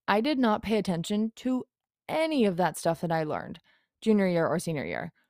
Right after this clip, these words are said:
I'm relearning it all right now, and I'm like, "This is literally my A P Psych class or A P Spanish, whatever." And I just, all of those years of this being something that really helped me and that I was good at, I lost.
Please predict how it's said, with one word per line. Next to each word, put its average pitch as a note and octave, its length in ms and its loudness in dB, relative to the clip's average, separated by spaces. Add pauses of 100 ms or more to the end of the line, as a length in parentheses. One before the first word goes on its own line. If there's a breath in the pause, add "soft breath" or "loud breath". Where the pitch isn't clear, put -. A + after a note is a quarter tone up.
(520)
I'm A#3 180 6
relearning C4 500 4
it F#3 80 6
all E3+ 140 8
right E3+ 180 6
now, A#3 140 2
and F#3+ 100 2
I'm F3+ 60 0
like, E3+ 220 0
"This A3+ 260 0
is B3+ 340 -2
literally A#3 540 2
my G#3 160 2
A F#3+ 120 0
P F#3 140 0
Psych D#3 280 -2
class A#2+ 400 -4
or E3 520 2
A F#3 120 0
P G3+ 120 -2
Spanish, D3+ 440 -4
whatever." G3 500 2 (540 soft breath)
And G#3+ 360 2 (140)
I G#3+ 400 0
just, G3 420 -2 (320)
all A#3+ 340 4
of B3+ 160 2
those A#3+ 280 4
years F3 560 0
of F#3 320 0
this F#3+ 360 -2
being G3+ 360 0
something F#3 460 -2
that F3+ 140 -2
really F#3+ 360 0
helped F3 380 -4
me E3+ 140 -2
and E3+ 140 -4
that E3+ 80 -2
I F3 80 2
was E3+ 180 -2
good D#4+ 200 2
at, G3 200 2
I F3 120 2
lost. D3+ 760 -6